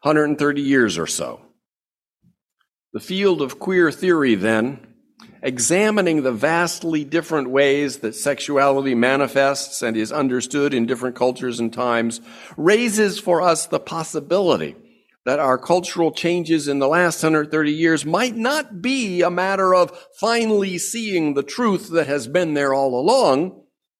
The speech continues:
Rather, there might be a matter of the contingent, accidental evolution of our concepts, evolving in ways outside of anyone's explicit control or intention,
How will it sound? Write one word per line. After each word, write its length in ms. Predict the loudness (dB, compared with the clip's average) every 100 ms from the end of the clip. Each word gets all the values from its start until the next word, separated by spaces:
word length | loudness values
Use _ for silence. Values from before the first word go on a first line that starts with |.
| _ _
Rather, 640 | -4 -2 -2 -2 -4 -4 -12 _ _ _ _ -4
there 120 | 0
might 240 | 0 0
be 100 | 0
a 60 | 0
matter 360 | 0 2 2 2
of 220 | 0 -4
the 80 | -8
contingent, 800 | -6 -4 -2 -2 0 0 0 -2
accidental 840 | -2 -2 -4 -2 -2 0 0 0 0
evolution 680 | -2 -2 -2 -2 -2 -4
of 120 | -4 0
our 200 | 0 0
concepts, 720 | -2 -4 -4 -6 -8 -12 -14 _ -20 -12 -2
evolving 520 | 2 4 4 4 2
in 160 | 4 4
ways 280 | 4 2
outside 520 | 0 0 -2 0 0 2
of 120 | 0
anyone's 460 | 0 2 0 0
explicit 540 | -2 -6 -4 -4 -4 -6
control 560 | -4 -2 2 2 2
or 160 | 2 0
intention, 720 | 0 -2 -4 -2 -2 -2 -4